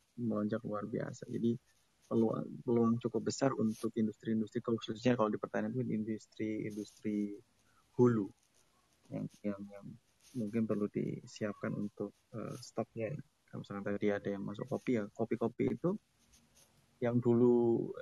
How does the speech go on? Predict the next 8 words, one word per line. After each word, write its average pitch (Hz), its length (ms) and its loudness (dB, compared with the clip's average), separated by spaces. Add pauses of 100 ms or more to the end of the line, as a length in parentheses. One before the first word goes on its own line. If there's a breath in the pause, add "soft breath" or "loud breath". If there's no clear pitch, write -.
(140)
selama 117 320 -2
pandemi 117 320 -2 (380)
dia 110 260 -2
nyimpen, 143 560 2 (720 soft breath)
ini 131 240 2
teman 131 160 2
saya 135 400 2
yang 123 80 -4